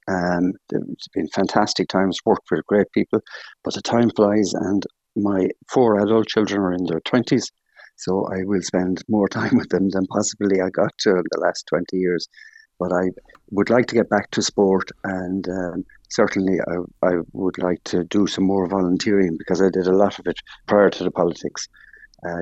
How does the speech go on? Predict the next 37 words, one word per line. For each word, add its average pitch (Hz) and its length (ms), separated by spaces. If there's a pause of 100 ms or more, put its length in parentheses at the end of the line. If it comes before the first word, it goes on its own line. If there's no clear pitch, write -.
during 101 320
the 92 100
pol-, 107 380
political 101 480
era 95 280 (460)
that 92 140
I 98 60
worked 98 340
for 92 100 (240)
twenty 98 300
years, 95 240 (200)
I 92 60
wasn't 98 400
as 95 200
involved, 90 420
other 113 240
than 98 260 (520)
a 87 120
number 95 320
of 85 120
board 90 220
of 90 60
managements 92 640
and 87 260 (140)
building 95 340
of 85 80
schools 95 500
like, 87 120 (220)
uh, 87 220 (200)
Skull 90 260
Crease - 300
Tree 95 400
and 82 240
C - 180
B 92 120
S 90 160
Primary, 95 480